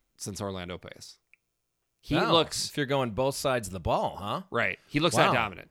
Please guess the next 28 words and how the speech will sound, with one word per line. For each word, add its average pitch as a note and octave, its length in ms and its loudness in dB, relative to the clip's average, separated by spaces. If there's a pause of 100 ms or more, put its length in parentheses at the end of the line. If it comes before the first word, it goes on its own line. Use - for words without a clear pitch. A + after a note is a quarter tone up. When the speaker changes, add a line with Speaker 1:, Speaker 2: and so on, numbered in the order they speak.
(140)
Speaker 2:
I C#3 60 0
Speaker 1:
to D3 40 0
Speaker 2:
mean, D#3 120 4
Speaker 1:
me. D#3 40 4
Speaker 2:
he E3+ 60 6
looks F3+ 220 -2
that E3+ 160 2
dominant. D#3 280 0
He C#3+ 60 2
looks D#3+ 160 -2
like C#3+ 140 2
he'd B2+ 160 -4
be C3 100 0
a B2 60 0
number A#2+ 240 -2
one A2+ 100 -2
overall G2 300 -4
pick C3 340 0
Speaker 1:
Correct. G#2+ 260 2
Speaker 2:
in G#2+ 100 -6
the G#2 60 -4
draft. G#2 520 0
Speaker 1:
Correct. G#2+ 200 0
Speaker 2:
Definitely. C3 240 0
Speaker 1:
Better C#3+ 200 8
than C#3 160 0
the C#3 100 0
Bosa's. A#2 720 -2